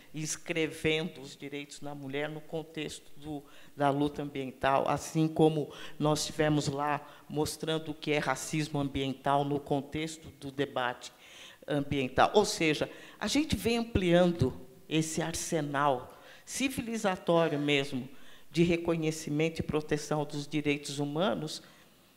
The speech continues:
Nós derrotamos o fascismo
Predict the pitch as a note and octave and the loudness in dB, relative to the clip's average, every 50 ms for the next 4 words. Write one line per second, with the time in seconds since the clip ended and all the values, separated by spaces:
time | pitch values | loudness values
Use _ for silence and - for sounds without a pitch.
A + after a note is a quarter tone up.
0 | _ _ _ _ _ _ _ _ _ _ _ _ _ _ _ _ _ _ _ F#3 | _ _ _ _ _ _ _ _ _ _ _ _ _ _ _ _ _ _ _ 2
1 | F#3+ G#3+ G#3+ - A#3+ A3+ A3+ A3 A3 - A3+ B3+ D4 B3+ A3 G3 F#3+ - - F3+ | 2 2 2 2 0 2 2 2 4 4 4 4 6 4 2 0 0 0 -2 -2
2 | E3+ - - - F#3 F#3+ G#3+ G#3+ F3 E3 C#3 C#3 | -2 -2 -4 -4 -2 -2 -2 -2 -4 -4 -6 -8